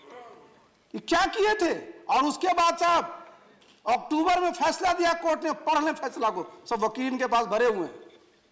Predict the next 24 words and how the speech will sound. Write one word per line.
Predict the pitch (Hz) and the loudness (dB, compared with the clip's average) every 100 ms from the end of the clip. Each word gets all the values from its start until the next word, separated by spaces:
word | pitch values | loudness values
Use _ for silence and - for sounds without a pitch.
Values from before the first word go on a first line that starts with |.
| _ _ _ _ - | _ _ _ _ 2
फरवरी | 277 285 311 370 | 4 6 4 2
में | 359 | 2
भी | 359 | 2
फैसला | 294 320 320 | 2 0 0
दिए, | 302 285 | 2 0
पढ़ | 214 - - 269 269 | -2 -8 -2 0 2
लें | 277 | -2
क्या | - 254 | 0 0
कहा। | 247 185 - - - _ _ _ _ _ _ _ _ - _ _ _ _ _ _ _ 175 | 0 -4 -4 -14 -20 _ _ _ _ _ _ _ _ -20 _ _ _ _ _ _ _ -2
याद | 262 269 | 0 0
कर | 294 | 0
लीजिए, | 311 285 415 214 | 2 2 0 -2
चौरासी | 175 233 240 240 320 | -2 2 4 4 2
में | 381 508 - - - - - | 0 -2 -8 -20 -20 -20 -2
क्या | 285 285 | 2 2
किया | 294 302 | 2 0
था | 294 | 4
आप, | 269 277 | 2 2
इसके | 233 294 | -4 -8
पूरा | - 269 269 | -4 -2 0
का | 269 | 0
पूरा | 277 | 0
कश्मीर | 269 247 269 302 339 | -2 -2 0 2 2
में | 554 | 0